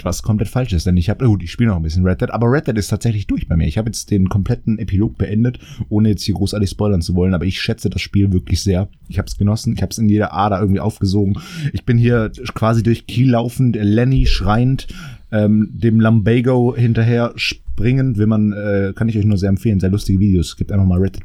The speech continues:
Redemption Lumbago ein, das ist ganz groß. Es war ein großartiges Spiel. Ich kann jedem, der ein bisschen was von Storytelling und, äh, äh, und, und, und gute Inszenierung hält und dem Videospielgenre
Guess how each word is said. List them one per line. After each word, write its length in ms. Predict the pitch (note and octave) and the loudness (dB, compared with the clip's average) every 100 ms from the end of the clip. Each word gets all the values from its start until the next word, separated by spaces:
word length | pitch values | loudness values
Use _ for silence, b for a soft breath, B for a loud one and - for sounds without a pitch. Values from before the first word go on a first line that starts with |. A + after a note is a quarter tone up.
| - | -4
Redemption 360 | G2 - F2 F#2+ | -2 0 -2 0
Lumbago 600 | G2 G2+ E3 A#2 F#2 - | 2 2 2 0 -4 -4
ein, 220 | E2 G2 | -2 0
das 80 | F#2+ | -2
ist 200 | - - | -6 -8
ganz 180 | F#2+ - | -6 -2
groß. 260 | G2+ G#2 - B B B B B B B - | -2 -4 -8 B B B B B B B -4
Es 120 | - | 0
war 80 | - | 2
ein 60 | C3 | 2
großartiges 420 | A2+ A#2+ G#2+ G2+ | 2 0 0 0
Spiel. 220 | - G2+ | 0 0
Ich 80 | F2 | 2
kann 140 | G#2 | 2
jedem, 360 | A2+ A#2+ A2+ G2 | 2 2 2 2
der 220 | G2+ G2 | 2 2
ein 100 | G2 | 0
bisschen 300 | A#2+ - G2+ | 0 0 0
was 140 | G2+ - | 0 0
von 300 | G2+ F#2 - B B B | 2 2 -2 B B B
Storytelling 720 | - A2 A#2+ A#2+ A2+ A2 G#2+ | -4 0 0 2 2 2 0
und, 480 | - G#2 F#2+ F#2+ F2+ | 0 0 4 2 0
äh, 480 | G2 F#2 F#2 F#2 F#2 | 0 2 2 2 2
äh, 440 | - G2 F2+ F2+ | 0 0 0 -2
und, 260 | F#2+ F#2+ F2+ | -2 0 0
und, 180 | F#2+ F#2 | 0 0
und 160 | G2 | 0
gute 180 | A#2 A#2 | 0 0
Inszenierung 580 | G#2+ - G#2 A2 A2 G#2+ | 0 0 0 2 2 2
hält 340 | G#2+ A2+ A2+ - | 2 0 -2 -2
und 320 | G#2+ F#2+ - - | 0 0 -4 -2
dem 180 | G#2 G2+ | 2 4
Videospielgenre 800 | A2 G#2+ - G#2+ F#2+ G#2+ G2+ | 4 2 0 2 2 2 0